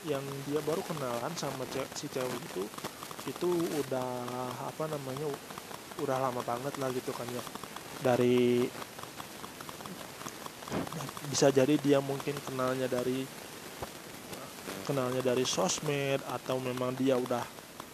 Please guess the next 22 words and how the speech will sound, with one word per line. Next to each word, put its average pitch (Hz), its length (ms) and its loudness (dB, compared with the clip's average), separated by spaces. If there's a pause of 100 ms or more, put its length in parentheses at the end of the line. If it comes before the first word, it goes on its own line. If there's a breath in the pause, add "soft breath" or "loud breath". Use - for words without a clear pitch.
(1600)
kenal 220 640 0
banget, 135 320 2 (720)
kenal, 196 240 -6 (240)
kenal 190 300 -8 (100)
lama 160 320 -4
banget 139 320 -2
itu 127 160 -6
kan. 131 160 -4 (1040)
Bisa 127 320 2
dari 123 480 4 (880 loud breath)
S 143 160 2
M 113 240 0
A 208 320 6
mungkin, 190 640 0
dari 117 240 4
S 117 240 2
M 113 160 -2
P, 196 320 2 (1700)
atau 233 240 6
bahkan 196 440 4 (140)
dia, 160 300 0 (1000)
atau 196 200 -4